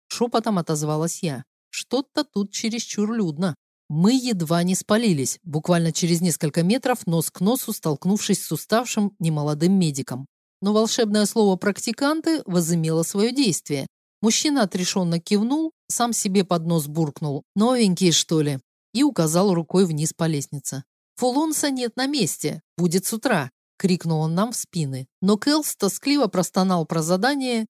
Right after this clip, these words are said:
и от нас отстали. Я выдохнула с облегчением и сама, схватив парня за руку, ускорила шаг. Кэлс посмотрел на меня странно. От этого взгляда по спине пробежали мурашки,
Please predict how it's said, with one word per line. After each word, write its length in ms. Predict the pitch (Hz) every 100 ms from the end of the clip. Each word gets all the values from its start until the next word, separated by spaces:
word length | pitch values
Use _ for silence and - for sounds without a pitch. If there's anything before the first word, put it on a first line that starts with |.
| _
и 80 | 302
от 220 | 240 -
нас 240 | 175 185 165
отстали. 580 | - - - 143 135 143 _ _ -
Я 240 | 170 269
выдохнула 560 | 233 220 185 - 170 165
с 120 | -
облегчением 800 | 165 175 - - 160 151 139 - _
и 80 | -
сама, 320 | - 190 233
схватив 480 | 269 - 156 190 -
парня 340 | - 156 151 151
за 160 | 214
руку, 380 | 269 - 233 220
ускорила 540 | 165 - - 175 165 160
шаг. 340 | - 139 - _ _ _
Кэлс 320 | - 208 262
посмотрел 540 | - 262 220 196 156 160
на 80 | 180
меня 280 | 220 185
странно. 580 | 165 - 240 165 131 127 - _ _
От 180 | 170 160
этого 260 | 175 175 170
взгляда 400 | 175 226 269 262
по 100 | 214
спине 380 | - 190 214
пробежали 520 | 240 196 170 160 190 208
мурашки, 680 | 226 226 139 - - 135